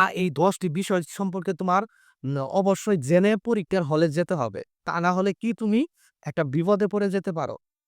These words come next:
তো, আহ, প্রথমে কি আছে দেখো, আমাদের অবশ্যই কি মার্জিন টানা যাবে না।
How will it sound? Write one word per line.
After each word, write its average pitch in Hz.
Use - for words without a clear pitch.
তো, 196
আহ, 151
প্রথমে 226
কি 190
আছে 180
দেখো, 151
আমাদের 180
অবশ্যই 214
কি 233
মার্জিন 160
টানা 202
যাবে 185
না। 107